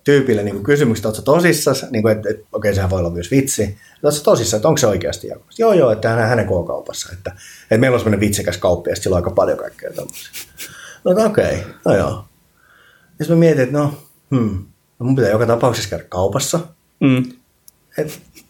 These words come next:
Speaker 1: no miksi mä kävisin Jakomäessä? Sit mä kurvasin sinne, mä menin katsomaan, ja siellä, siellä oli siis tää mainos, että pahanmakuinen akaisorbetti. Sit mä otin sitä ite kuvan,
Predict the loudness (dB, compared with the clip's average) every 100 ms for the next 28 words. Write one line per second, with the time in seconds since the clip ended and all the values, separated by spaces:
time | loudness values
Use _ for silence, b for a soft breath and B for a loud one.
0 | _ 0 0 2 2 2 0 -2 -4 -6
1 | -12 -14 -20 _ _ _ b b b b
2 | b b b b b _ b b b _
3 | 0 0 2 4 4 2 4 2 2 0
4 | -4 -14 -2 0 2 0 -2 -2 -2 2
5 | 2 2 -2 -12 _ _ _ _ 0 4
6 | 4 4 0 -4 -10 -6 0 2 2 0
7 | -4 -8 -12 -16 -2 0 0 2 0 0
8 | -2 -2 -2 -6 -8 -14 -18 _ 0 4
9 | 4 2 2 2 2 0 -2 0 0 -2